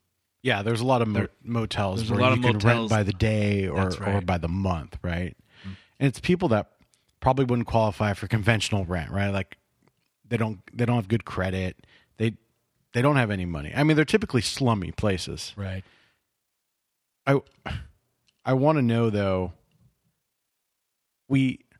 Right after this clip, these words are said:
Speaker 1: if we were able to house every homeless person,
Speaker 3: Mm-hmm. Okay.
Speaker 1: we couldn't.
Speaker 3: Okay.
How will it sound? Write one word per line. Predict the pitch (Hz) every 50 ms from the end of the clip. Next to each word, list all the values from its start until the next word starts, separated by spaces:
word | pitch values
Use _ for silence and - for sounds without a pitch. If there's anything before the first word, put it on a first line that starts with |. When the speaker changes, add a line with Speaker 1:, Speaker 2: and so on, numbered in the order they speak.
| _ _ _ -
Speaker 1:
if | 160 147 - - 151
we | 160 185
were | 208 208 208 -
able | - 131 135 135 135 139 139
to | - - 151 127
house | - - - 113 107 98 92 92 - - -
every | 143 143 139 127 147 147
homeless | 120 - - 135 123 110 107 92 -
person, | - - - - - - - -
Speaker 3:
Mm-hmm. | 139 147 156 180 202 214 214 - - - 117
Okay. | 113 - - 143
Speaker 1:
we | 139 139
couldn't. | - - 226 202 117 90 87 - _ _ _ _ _ _ _ _ _ _ - 92
Speaker 3:
Okay. | 92 131